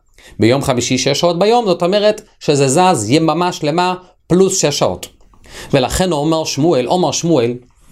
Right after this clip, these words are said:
"אין תקופת ניסן נופלת אלא בארבעו רבעי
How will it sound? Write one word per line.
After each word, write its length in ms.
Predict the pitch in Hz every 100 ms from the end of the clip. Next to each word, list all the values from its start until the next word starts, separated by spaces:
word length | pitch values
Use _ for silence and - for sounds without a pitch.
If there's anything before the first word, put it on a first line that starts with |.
| - - - -
"אין 180 | 208 240
תקופת 680 | - - 226 - 185 -
ניסן 280 | 190 208 -
נופלת 480 | 180 151 - 180 185 - - - _ _ _ -
אלא 220 | 220 214
בארבעו 880 | 170 160 156 147 127 196 180 180 -
רבעי 640 | 143 143 196 175 160 170